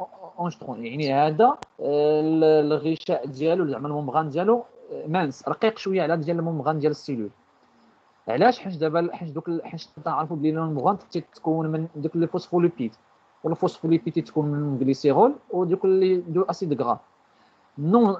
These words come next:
النومبر دو، دو كربون ديال الاسيد غرا هو اللي تيلعب، هو اللي تيحدد لينا ال-، ليبيس-، ليبيسور ولا ليبيسور ديال الممبران. الا كان ال-،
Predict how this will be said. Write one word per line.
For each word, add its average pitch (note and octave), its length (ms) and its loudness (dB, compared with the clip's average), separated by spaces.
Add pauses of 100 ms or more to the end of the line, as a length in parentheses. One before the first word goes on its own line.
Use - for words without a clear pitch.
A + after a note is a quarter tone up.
النومبر F#3+ 420 4
دو، F#3+ 300 4
دو E3+ 280 2
كربون F3+ 380 0
ديال E3+ 140 -2
الاسيد D#3+ 360 -6
غرا B3+ 280 4
هو C#3+ 140 -4
اللي A3+ 120 0
تيلعب، E3+ 380 -6
هو D#3+ 200 -2
اللي A3 80 2
تيحدد D3 380 -8
لينا F3+ 280 2
ال-، F3 200 0 (220)
ليبيس-، G3 640 2
ليبيسور F#3 600 4
ولا E3 320 2
ليبيسور F3 460 -2
ديال D#3+ 140 -2
الممبران. C#3 440 -4 (300)
الا D3 140 4
كان F#3+ 280 0
ال-، F#3 380 -4